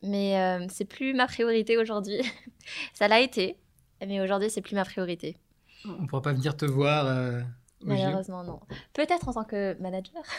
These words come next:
Speaker 2: Peut-être en tant que manager, mais ça,
Speaker 1: Peut-être en, en tant que
Speaker 2: ça,
Speaker 1: staff.
Speaker 2: on le verra un peu plus
Speaker 1: En
Speaker 2: tard
Speaker 1: tant que staff. On le verra
Speaker 2: dans,
Speaker 1: plus tard.
Speaker 2: dans le, dans le, dans l'épisode. Moi, j'ai une
Speaker 1: Yes.
Speaker 2: question. C'est, euh,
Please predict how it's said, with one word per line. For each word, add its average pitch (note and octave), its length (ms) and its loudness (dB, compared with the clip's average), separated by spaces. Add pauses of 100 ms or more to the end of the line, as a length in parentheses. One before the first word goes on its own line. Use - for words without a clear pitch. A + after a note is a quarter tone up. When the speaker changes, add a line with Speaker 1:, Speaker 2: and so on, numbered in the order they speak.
Speaker 2:
Peut-être D3 140 0
en A#3 60 0
tant B3+ 120 4
que D#3+ 100 0
manager, C#3 360 4
mais C#3 100 2
ça, - 180 4
Speaker 1:
Peut-être D4+ 180 8
en, G3+ 120 2 (100)
en G3+ 80 4
tant F#3 120 2
que F#3 100 -4
Speaker 2:
ça, F#3 180 8
Speaker 1:
staff. A3 100 10
Speaker 2:
on E3+ 100 6
le D3 80 6
verra C3 420 0 (100)
un - 100 -10
peu D3 120 -8
plus - 160 -6
Speaker 1:
En G#3 60 0
Speaker 2:
tard F#3+ 180 0
Speaker 1:
tant F#3+ 80 -6
que F#3+ 40 -10
staff. - 280 -14 (180)
On F#3 80 -2
le F3+ 60 0
verra G#3 160 4
Speaker 2:
dans, B2 60 -2
Speaker 1:
plus A#2+ 100 -4
tard. - 180 -8 (140)
Speaker 2:
dans C3+ 160 -2
le, A2+ 220 -2
dans A2+ 140 -6
le, G#2 380 -8
dans G#2+ 80 -10
l'épisode. A2 380 -12 (540)
Moi, G3+ 80 6
j'ai C4 80 6
une F#3 80 8
Speaker 1:
Yes. - 80 -6
Speaker 2:
question. F3+ 500 2
C'est, C#3+ 300 -4
euh, A#2+ 300 0